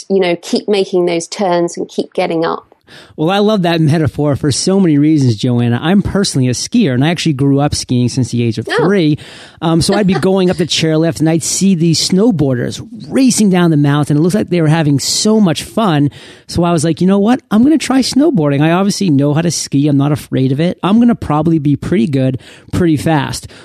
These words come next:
Speaker 2: Well, the true story was I strapped on a snowboard, <laughs> went to a medium trail, or a blue, what we call it in the United States,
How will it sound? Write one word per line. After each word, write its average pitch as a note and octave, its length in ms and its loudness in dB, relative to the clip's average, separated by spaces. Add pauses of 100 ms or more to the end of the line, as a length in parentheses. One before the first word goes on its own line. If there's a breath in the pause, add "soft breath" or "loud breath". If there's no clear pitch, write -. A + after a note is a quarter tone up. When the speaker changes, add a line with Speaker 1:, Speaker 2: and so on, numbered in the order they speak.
(120)
Speaker 2:
Well, D#3 360 -2
the D#3+ 120 -4
true C4+ 240 0
story C3+ 340 0
was C3 260 0
I C#3 140 0
strapped D3+ 580 -4
on F3+ 340 2
a E3+ 120 0
snowboard, D3 880 -2
<laughs> - 0 -
went F3 200 0
to G3 180 2
a F3 60 2
medium F3 520 2
trail, C#3 400 0
or C#3+ 120 2
a C3+ 80 0
blue, C#3+ 340 2
what C3+ 140 0
we C3+ 120 0
call C3+ 260 -2
it - 20 0
in C3 60 0
the B2+ 80 2
United B2+ 240 0
States, E3 440 -2